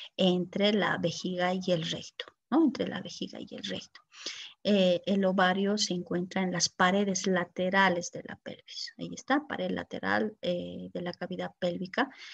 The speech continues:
está posterior a estos ligamentos que, que hemos descrito, que son los ligamentos anchos del útero. ¿Qué forma tienen? Tienen forma ovoide. Estamos viendo aquí que, eh,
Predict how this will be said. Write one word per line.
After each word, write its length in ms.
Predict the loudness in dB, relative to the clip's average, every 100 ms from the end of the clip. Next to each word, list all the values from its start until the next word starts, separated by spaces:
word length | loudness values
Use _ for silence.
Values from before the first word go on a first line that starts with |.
| -20 -8
está 340 | -8 -2 -2 -2
posterior 580 | -8 -4 0 2 0 0
a 140 | -2
estos 380 | -2 -4 -6 -4
ligamentos 760 | -4 -2 -2 -2 0 0 0
que, 600 | -8 -8 -6 -6 -8 -10 -6
que 80 |
hemos 220 | -6 -6 -8
descrito, 480 | -12 -10 -8 -8
que 100 | -8
son 260 | -6 -2 0
los 180 | -2 -6
ligamentos 600 | -6 -4 -4 -6 -6 -4
anchos 380 | -4 -4 -8 -10
del 200 | -10 -12
útero. 360 | -18 _ -20 _ _ -10 -8 -8 -12 4
¿Qué 140 | 4
forma 420 | 6 6 6 4 2
tienen? 420 | 2 4 4 4
Tienen 380 | 2 2 2 -2
forma 480 | -2 -2 -2 -4 0
ovoide. 800 | 0 4 8 8 6 -2 -16 _
Estamos 380 | _ -8 -6 -6
viendo 280 | -4 -2 -4
aquí 260 | -6 0 0 -2 _ _ _ _
que, 240 | -4 -2 0
eh, 480 | 2 2 0 -8